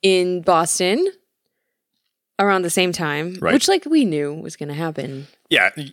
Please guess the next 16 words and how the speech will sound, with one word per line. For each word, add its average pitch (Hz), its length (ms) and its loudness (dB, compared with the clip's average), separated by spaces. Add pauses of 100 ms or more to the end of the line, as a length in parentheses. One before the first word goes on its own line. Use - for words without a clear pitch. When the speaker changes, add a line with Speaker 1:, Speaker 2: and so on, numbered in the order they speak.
(140)
Speaker 2:
you 151 180 -2
were 147 100 0
coming 131 260 -4
out. 117 160 0 (1300)
We 127 80 -2
were 139 80 2
gonna 120 140 0
do 110 240 0
a, 98 180 -2
an 107 100 -4
event 95 640 -6 (480)
on 98 120 -4
the 90 60 -4
ninth 95 320 -2
day, 78 360 -6
or 98 320 2